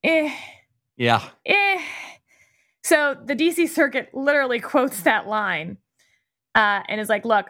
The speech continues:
Speaker 1: federal law commits to the sole and unreviewable discretion of the Secretary of Homeland Security the decision whether to subject certain individuals, President of the United States, without documentation to expedited removal. Uh, the Secretary decided to expand the reach of the expedited removal to its statutory limit.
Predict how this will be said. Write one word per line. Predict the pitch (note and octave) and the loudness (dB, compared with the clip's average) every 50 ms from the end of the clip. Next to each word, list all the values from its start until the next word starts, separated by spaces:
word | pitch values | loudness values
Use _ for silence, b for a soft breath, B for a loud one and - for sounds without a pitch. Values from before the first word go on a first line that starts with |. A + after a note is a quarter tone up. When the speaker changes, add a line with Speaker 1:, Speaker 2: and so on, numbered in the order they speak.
| _ _ | _ _
Speaker 1:
federal | - - C#4+ D4+ E4+ E4+ D4+ | 2 2 2 2 2 -4 -2
law | C4+ A#3+ A#3+ A#3+ | 0 0 0 0
commits | - B3+ A#3 A#3+ B3 B3 - | -2 -4 -2 -2 -2 -4 -6
to | - A#3 | -8 -6
the | G3 A3 G#3 G3+ - _ _ | -4 -4 -4 -6 -8 _ _
sole | - - - - - B3+ C4+ C#4 D4 D4 C4 | -10 -8 -2 2 2 4 4 4 2 0 -2
and | A#3 G3+ F3+ - - | -4 -6 -6 0 2
unreviewable | G#3+ B3+ C#4 D4 D4+ D4+ C#4+ A#3 C#4 D4 C#4+ C#4+ C4 C#4+ | 2 2 2 0 -2 -6 -4 -2 0 0 0 0 0 -2
discretion | A3+ C4 C4 - - C#4 C4 A#3 - A#3+ | -2 -2 -6 0 2 2 2 2 -2 -6
of | A#3+ G3+ | -6 -6
the | A#3+ | -4
Secretary | - - A#3+ A#3+ C4 - C4 A3+ | -4 -4 -2 -2 0 0 0 0
of | G#3+ F#3 | 0 -2
Homeland | F#3 B3 A#3+ B3 B3 A#3 A#3 - | -2 -2 -2 0 -2 -2 -2 -4
Security | A3 G3+ A3 G3+ G3 G3 F#3+ F3+ | -4 -2 -2 0 0 0 -2 -2
the | G#3+ C4 C4 | -2 -2 0
decision | D4 D#4 - - - - E4 D4+ G3 G#3 F#3 D#3+ E3 - - B B B B B B B | 0 -2 -2 -2 0 0 0 0 0 -2 -4 -4 -6 -8 -14 B B B B B B B
whether | A#3+ A#3+ B3 C4+ C4+ | 2 4 4 2 -2
to | C4 C4+ | -4 -8
subject | B3+ - - A#3 A3 G3 A3+ A3 G#3+ | -10 0 0 0 0 2 -2 -4 -4
certain | - - - C4 A#3+ A3 | -6 -2 0 0 0 0
individuals, | B3 A#3 A#3 G3 G#3 F#3+ F3 G3 G3+ G3+ F#3+ - _ _ _ | -2 -4 -2 -2 -4 -4 -2 -2 -2 -2 -4 -6 _ _ _
President | - A#3 A3 G3 A3+ A3 | 2 2 2 2 -2 -4
of | G#3+ | -4
the | G#3 | -4
United | G3 G3 G3 F#3 F3 | -2 -4 -4 -6 -8
States, | - - G3 F#3 F#3 F3+ | -6 -4 -4 -4 -4 -2
without | - F#3+ G3 G3 F#3+ | 0 0 0 2 0
documentation | G3 F#3+ F#3 - G3 F#3 F#3 F#3 F3+ F3+ - F#3 | -2 -4 -2 -2 -6 -6 -4 -4 -6 -6 -4 -4
to | - - | -2 -2
expedited | F3+ - - - G3 F#3 F#3 F#3 F#3 F3 | -4 -4 -2 0 0 2 2 0 -2 -2
removal. | F#3 F#3+ G#3+ C4+ D4+ B3 C4 C4+ C4 B3+ B3+ - _ b b b b b b b b b _ _ _ - | -2 0 0 0 0 2 2 2 2 0 -4 -8 _ b b b b b b b b b _ _ _ 0
Uh, | G3+ G3 F#3+ | 0 0 0
the | F#3+ | -2
Secretary | G3+ - C#4+ C#4+ B3 - C4+ B3+ A#3 | 0 -2 -2 -2 0 -2 -2 -2 -2
decided | G#3+ - B3 A3+ A#3 - | 0 -2 0 0 0 -4
to | - G#3+ | -8 -12
expand | - - - - - D4 C#4+ C#4+ C#4+ C4+ | -10 -10 -10 -4 -2 0 0 2 0 -2
the | A3+ A#3+ | -4 -6
reach | G#3+ G#3 B3 E4 F#4 F#4 | -6 -2 0 0 0 0
of | G4+ F4+ | 0 -2
the | D#4+ - | 0 0
expedited | A#3+ A#3 - - G#3+ A3+ A3 A3 G#3 A3+ G3 | 0 0 -2 -6 -2 0 0 2 0 -2 -4
removal | G#3 G#3 G#3 G3+ G3 G#3 | -4 -4 -4 -2 -4 -4
to | F#3+ B3 | 0 0
its | A#3 F#3+ - | -2 -2 -2
statutory | - - - - - C4 C4 D4 C#4+ - - - - C4 B3 A#3 A#3+ A3+ - _ | -8 -8 -6 0 2 2 2 0 -4 -10 -12 -4 -2 0 0 0 -2 -4 -6 _
limit. | G#3+ A3+ C4 B3+ G3 C#3+ - | 0 0 0 0 0 -4 -8